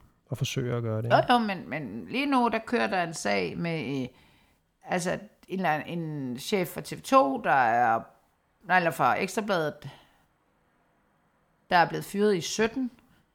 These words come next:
Speaker 2: Men inden da, der er han, øh, der har han faktisk haft en advarsel hængende over sig i forhold til noget sexchikane, i forhold til en kollega, der ender med,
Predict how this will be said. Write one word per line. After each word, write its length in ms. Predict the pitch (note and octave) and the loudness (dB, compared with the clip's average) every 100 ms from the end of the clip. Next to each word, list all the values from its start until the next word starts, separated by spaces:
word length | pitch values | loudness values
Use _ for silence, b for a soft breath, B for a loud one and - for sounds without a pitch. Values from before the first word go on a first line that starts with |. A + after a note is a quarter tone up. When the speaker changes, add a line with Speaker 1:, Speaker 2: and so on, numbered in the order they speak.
| _ _ _ _ | _ _ _ _
Speaker 2:
Men 200 | F#3 - | -4 -4
inden 360 | G3 A3 B3 B3+ | 0 2 4 2
da, 300 | F#3+ F3 G3+ - _ _ _ _ _ _ _ _ _ _ _ | 4 4 4 -4 _ _ _ _ _ _ _ _ _ _ _
der 60 | G3 | 6
er 340 | F#3+ - F3 | 6 6 4
han, 440 | E3 F3 D#3+ D#3 D#3 | 4 0 -2 -4 -6
øh, 340 | D3+ C#3+ A#2+ - - - _ | -4 -4 -6 -10 -18 -20 _
der 60 | G3 | 2
har 80 | F#3 | 2
han 80 | F3 | 4
faktisk 260 | E3 F3+ | 2 2
haft 280 | F3+ E3+ - | 2 0 0
en 280 | E3+ D#3+ D3+ - | -6 -6 -8 -2
advarsel 600 | F3+ G3 G3 C#3 C3 D3+ | 2 4 4 2 0 0
hængende 300 | F3+ F#3+ F#3+ | 0 0 0
over 220 | E3+ E3 | 0 -2
sig 240 | E3+ D#3 D3 b b b b b _ | -2 -2 -2 b b b b b _
i 60 | - | -8
forhold 280 | E3+ E3+ D#3+ | 0 0 0
til 120 | E3+ | -4
noget 140 | D#3 | -6
sexchikane, 720 | D3+ E3+ - F3 E3+ D3 D#3+ D#3+ - _ - | -4 -8 -6 -6 -4 -2 -4 -10 -16 _ -16
i 60 | |
forhold 200 | - E3 | -2 -2
til 80 | D#3 | -2
en 60 | D#3 | -6
kollega, 460 | D#3+ D#3 D#3 D#3 D#3+ b b b b _ | -4 -4 -4 -6 -10 b b b b _
der 100 | E3+ - | 4 4
ender 260 | F#3 G3+ A3+ | 0 4 4
med, 440 | G3 E3+ E3+ F3+ | 2 0 0 -2